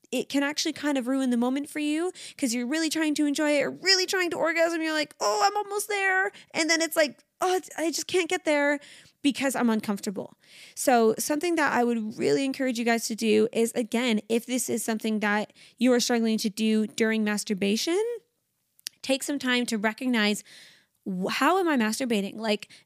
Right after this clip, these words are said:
am I, am I doing this with my muscles tensed? Am I doing this holding my breath? Am I doing this in a certain way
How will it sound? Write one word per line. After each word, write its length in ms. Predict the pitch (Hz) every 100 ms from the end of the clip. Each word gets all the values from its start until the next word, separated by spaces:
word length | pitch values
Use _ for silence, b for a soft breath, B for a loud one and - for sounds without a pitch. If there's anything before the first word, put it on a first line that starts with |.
| -
am 200 | 247 254
I, 320 | 226 254 311 -
am 140 | 240
I 140 | 262 339
doing 360 | 226 233 254
this 320 | 240 226 220
with 280 | - 208 233
my 440 | 220 220 208 208 208
muscles 340 | 202 196 196
tensed? 340 | - 202 190 -
Am 140 | 247
I 120 | 247 262
doing 360 | - 233 233
this 220 | 220 226
holding 340 | - 254 220 226
my 100 | 226
breath? 300 | 220 214 -
Am 140 | 240 240
I 100 | 240
doing 320 | 233 277 294
this 140 | 247
in 120 | 220 -
a 80 | 208
certain 640 | - - 269 - 208 196
way 380 | 240 240 220